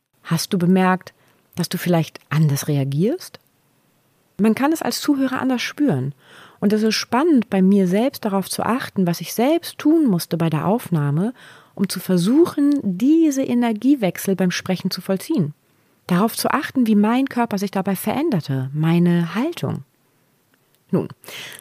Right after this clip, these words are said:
das ist zwar ein recht schwaches Beispiel für das, was ich eigentlich beschreiben möchte,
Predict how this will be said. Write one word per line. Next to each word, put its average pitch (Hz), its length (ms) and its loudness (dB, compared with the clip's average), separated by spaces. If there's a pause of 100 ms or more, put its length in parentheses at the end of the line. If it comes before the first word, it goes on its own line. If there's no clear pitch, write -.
das 226 380 -2
ist - 260 -4
zwar 196 320 -2
ein 180 220 4
recht - 340 -6
schwaches 254 500 -4
Beispiel 196 420 -4
für 170 160 -2
das, 233 260 -2
was 190 140 -2
ich 185 200 -6
eigentlich 254 560 0
beschreiben 160 480 0
möchte, 139 400 -2